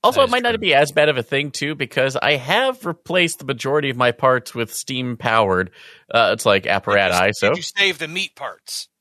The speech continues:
Speaker 1: Why would I need
Speaker 2: Yeah,
Speaker 1: to?
Speaker 2: did you save the meat parts?
Speaker 1: Well, no, no. I, I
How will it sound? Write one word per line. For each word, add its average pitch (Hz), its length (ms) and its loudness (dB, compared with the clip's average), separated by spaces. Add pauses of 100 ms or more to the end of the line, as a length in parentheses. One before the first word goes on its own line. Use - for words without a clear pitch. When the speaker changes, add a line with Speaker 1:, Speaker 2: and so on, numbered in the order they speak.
Speaker 1:
Why 101 120 0
would 127 100 2
I 117 80 2
need 143 200 -2
Speaker 2:
Yeah, 156 60 4
Speaker 1:
to? - 60 0
Speaker 2:
did 135 160 2
you 233 80 0
save 262 240 -4
the 269 80 -10
meat 269 180 -8
parts? 277 340 -6 (360)
Speaker 1:
Well, 320 140 -2
no, 92 220 2
no. 104 200 2
I, 107 200 4
I 95 160 0